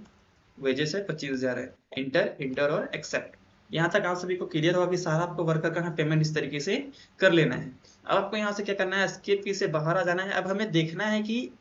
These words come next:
payment हुआ या नहीं हुआ, कितना loss हुआ, कितना profit हो रहा है हमारे company में। तो इसके लिए हम लोग यहाँ पे profit loss option में जाएंगे, जैसे आपको दिख रहा होगा, simple यहाँ पे एंटर करेंगे तो मेरे यहाँ पे profit loss का विंडो खुल जाएगा।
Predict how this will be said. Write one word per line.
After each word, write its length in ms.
payment 440
हुआ 260
या 140
नहीं 240
हुआ, 180
कितना 380
loss 360
हुआ, 140
कितना 320
profit 400
हो 80
रहा 120
है 60
हमारे 240
company 400
में। 160
तो 440
इसके 200
लिए 100
हम 80
लोग 80
यहाँ 140
पे 120
profit 440
loss 360
option 280
में 100
जाएंगे, 220
जैसे 220
आपको 220
दिख 220
रहा 120
होगा, 160
simple 320
यहाँ 160
पे 80
एंटर 300
करेंगे 380
तो 60
मेरे 200
यहाँ 260
पे 100
profit 360
loss 180
का 120
विंडो 260
खुल 200
जाएगा। 320